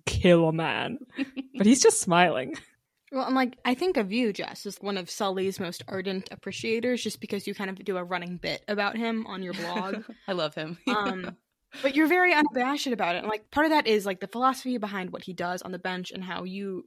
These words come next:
Speaker 3: connect to that as an educator, which we will talk about.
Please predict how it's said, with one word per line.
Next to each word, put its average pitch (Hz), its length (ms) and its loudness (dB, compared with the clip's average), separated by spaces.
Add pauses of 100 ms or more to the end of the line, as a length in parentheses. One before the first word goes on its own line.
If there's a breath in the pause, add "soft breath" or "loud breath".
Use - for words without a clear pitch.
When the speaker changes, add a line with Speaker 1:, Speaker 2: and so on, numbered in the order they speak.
Speaker 3:
connect - 240 -12
to 196 60 -14
that 175 220 -6
as 196 220 -6
an 170 120 -14
educator, 180 440 -12
which 196 160 -14
we 247 100 0
will 269 160 -2
talk - 300 -8
about. 135 300 -10